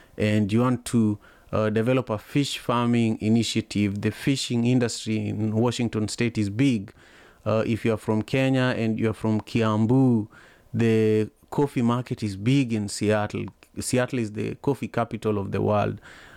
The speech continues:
Uh, and so, uh, there are many, many opportunities, uh, that people can create by attending the Africa Day Business Forum.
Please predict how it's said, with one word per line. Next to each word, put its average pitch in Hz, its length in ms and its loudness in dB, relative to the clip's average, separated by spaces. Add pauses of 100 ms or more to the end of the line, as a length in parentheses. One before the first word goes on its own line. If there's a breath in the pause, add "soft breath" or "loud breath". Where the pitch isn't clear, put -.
(140 loud breath)
Uh, 113 420 0
and 139 180 0
so, 151 320 0 (360 soft breath)
uh, 131 240 0
there 131 160 0
are 123 300 0
many, 139 260 2
many 147 240 4
opportunities, 120 920 0 (360 loud breath)
uh, 107 340 0
that 107 540 -2
people 127 300 -2
can 104 440 -4 (460)
create 120 600 2
by 107 200 0
attending 117 520 -2
the 101 180 -4
Africa 104 340 -4
Day 110 180 2
Business 107 440 2
Forum. 117 560 0